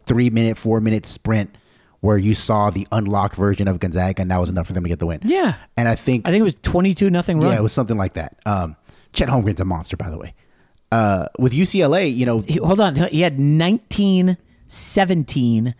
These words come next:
Speaker 2: seven blocks,
Speaker 1: Jeez.
Speaker 2: five assists.
Speaker 1: He
Speaker 2: Now, <laughs> now listen, that's Georgia State. And by the way, Georgia State's big guy,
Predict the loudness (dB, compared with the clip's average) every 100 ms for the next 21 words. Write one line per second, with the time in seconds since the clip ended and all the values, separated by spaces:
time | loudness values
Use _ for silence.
0 | _ -10 -6 0 0 2 2 2 2 0
1 | -2 -6 -8 -8 -12 -20 -20 -10 -4 -4
2 | -4 -6 -10 -12 -16 -10 -4 0 2 2
3 | 0 -2 0 2 4 2 0 0 -4 0
4 | 2 4 0 0 0 0 0 2 0 0
5 | 0 0 0 -2 -4 -2 -2 0 0 -2